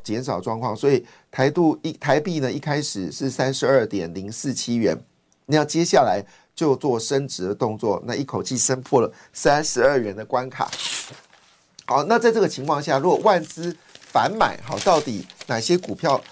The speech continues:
是受惠者呢？那我们来看一下《工商时报》它所提供的选择权的参考。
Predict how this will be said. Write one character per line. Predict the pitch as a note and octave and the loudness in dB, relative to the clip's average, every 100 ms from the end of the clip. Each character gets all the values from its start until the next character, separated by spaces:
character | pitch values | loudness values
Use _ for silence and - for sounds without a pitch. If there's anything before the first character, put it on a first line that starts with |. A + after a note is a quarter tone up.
| - | -14
是 | - E3 C#3+ | -6 -2 0
受 | C3 - E3+ | 2 4 4
惠 | D#3 | 4
者 | C3 E2 | 2 -4
呢？ | D2 F2+ | -4 -4
那 | D3+ | -2
我 | |
们 | A2+ | 0
来 | G2+ G2 | -2 -4
看 | D#3 | -4
一 | A#2 | -2
下 | - A#2 - - _ | 0 0 -2 -16 _
《工 | - G3 | 0 4
商 | G3+ | 4
时 | G3 - | 0 -2
报》 | C#3 D#3 B2+ - - | 4 6 4 0 -6
它 | D3 | -4
所 | D3+ C3 G2+ | -2 -2 -2
提 | - A#2+ | -4 -6
供 | D3 C#3+ | -2 0
的 | |
选 | C3+ - G2 | -2 -4 -8
择 | F#2 G#2 | -4 -4
权 | A#2+ - G2+ | -2 -4 -6
的 | A2 | -6
参 | - C3+ C3+ | -4 -4 0
考。 | C3 - | -2 -2